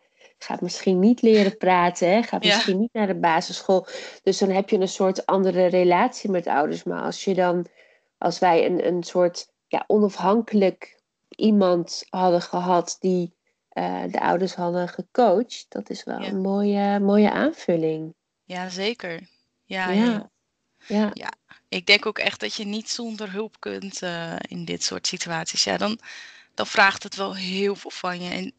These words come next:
Speaker 2: waarom zou je het wiel nog eens uitvinden?
Speaker 1: Ja.
Speaker 2: Ja, er zijn gewoon mensen die er meer overzicht hebben. En je hebt gewoon ook blinde vlekken. En daar ben ik me ook echt van, van bewust.
Speaker 1: Mhm.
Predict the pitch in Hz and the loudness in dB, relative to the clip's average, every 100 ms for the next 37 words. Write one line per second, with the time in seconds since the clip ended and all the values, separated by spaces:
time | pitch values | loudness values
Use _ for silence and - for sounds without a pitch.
0 | _ - 226 196 196 202 202 208 208 - | _ -20 -8 -6 -4 0 0 0 -2 -4
1 | 220 220 220 - - 214 - 208 185 175 | -6 -6 -8 -8 -6 -6 -6 -8 -10 -12
2 | 185 _ _ _ _ _ 277 285 _ _ | -16 _ _ _ _ _ -10 -10 _ _
3 | _ _ 208 214 202 196 202 196 208 190 | _ _ -10 -6 -6 -4 -4 -4 -4 -4
4 | 185 196 190 196 196 196 - - - 202 | -2 -4 -6 -8 -8 -8 -12 -16 -12 -8
5 | 196 - 240 - - 240 - 208 208 233 | -6 -4 -6 -6 -10 -8 -6 -4 -4 -6
6 | - 208 202 190 196 190 185 - 131 - | -6 -8 -8 -8 -8 -8 -8 -6 -6 -6
7 | 107 95 90 90 - - - - - 214 | -8 -10 -10 -10 -10 -12 -14 -14 -12 -12
8 | - 220 214 214 254 240 - - _ - | -8 -6 -6 -6 -6 -6 -6 -8 _ -4
9 | 185 190 175 170 180 | 0 0 0 -2 -2